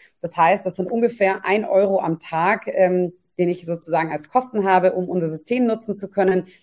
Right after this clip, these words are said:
Eben egal, wie viele Recaps, egal, wie viele Rebowls. Und diese Rechnung, ähm, hält man natürlich dann dagegen, wie viel gebe ich denn an Einweg aus, die ich jeden Tag auch wirklich an die Kundinnen und Kunden ausgebe. Und das ist natürlich sehr schön zu sehen, dass wir da relativ schnell in einen grünen Bereich kommen und wie viel auch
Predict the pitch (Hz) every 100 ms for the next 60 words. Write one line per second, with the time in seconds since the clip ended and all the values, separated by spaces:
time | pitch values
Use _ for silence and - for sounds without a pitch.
0 | _ _ _ 196 180 170 170 185 202 196
1 | 196 180 240 - 226 226 180 175 175 180
2 | 180 170 170 226 202 208 208 - - _
3 | 196 190 190 226 226 214 196 196 196 208
4 | 202 202 190 185 185 170 180 180 185 175
5 | 180 175 180 170 165 147 185 196 170 165
6 | - 180 160 185 185 170 151 147 170 180
7 | - 151 160 - 156 - 165 165 - 147
8 | 151 - 160 - 156 160 160 160 151 151
9 | 185 160 143 139 131 - 151 - - 135
10 | - - 127 127 - _ - - _ _
11 | 180 185 208 220 220 202 208 208 214 208
12 | 175 214 214 180 180 180 175 185 202 180
13 | - 202 196 180 175 190 254 190 - 170
14 | 202 - 165 160 202 - 180 170 220 226
15 | 190 - 190